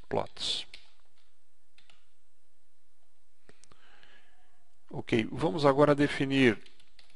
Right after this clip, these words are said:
os pontos associados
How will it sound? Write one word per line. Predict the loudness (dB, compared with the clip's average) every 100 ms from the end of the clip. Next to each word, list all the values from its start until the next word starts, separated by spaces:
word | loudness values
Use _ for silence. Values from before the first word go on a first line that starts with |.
| -10 -8 -8 -8 -8 -8
os | -2 0 0 -2 -4 -6 -8 -6 8
pontos | 12 12 8 0 0 2
associados | 2 2 2 0 2 4 4 4 0 -2